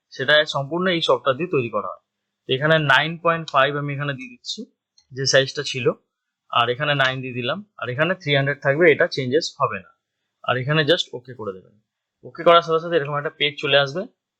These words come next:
এই সাইজটাই আপনার একশো টাকার ডেইরি মিল্ক যে প্যাকটা আছে সেটা কাজে লাগে। এবার এখানে একটা ব্যাকগ্রাউন্ড অ্যাড করতে হবে, এখানে অ্যাড বিজিতে ক্লিক করলাম, ক্লিপ আর্টে চলে গেলাম।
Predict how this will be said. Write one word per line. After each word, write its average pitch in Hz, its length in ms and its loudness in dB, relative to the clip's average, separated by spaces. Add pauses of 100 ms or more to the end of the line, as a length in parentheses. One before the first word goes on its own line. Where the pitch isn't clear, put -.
(140)
এই 135 140 -4
সাইজটাই 147 400 4
আপনার 147 280 0 (480)
একশো 131 240 -6
টাকার 139 260 0
ডেইরি 135 200 2
মিল্ক 135 260 -4
যে 131 120 -2
প্যাকটা 127 380 0
আছে 165 180 -4
সেটা 147 280 0
কাজে 113 240 -2
লাগে। 90 260 -20 (720)
এবার 147 200 4
এখানে 165 240 0
একটা 156 280 2
ব্যাকগ্রাউন্ড 135 380 0
অ্যাড 147 140 -2
করতে 147 240 -4
হবে, 151 220 2
এখানে 139 280 -2
অ্যাড 135 180 2 (200)
বিজিতে 135 320 -14
ক্লিক 139 240 -20
করলাম, 143 340 -8 (1000)
ক্লিপ 131 240 0
আর্টে 147 160 4
চলে 143 240 0
গেলাম। 147 280 0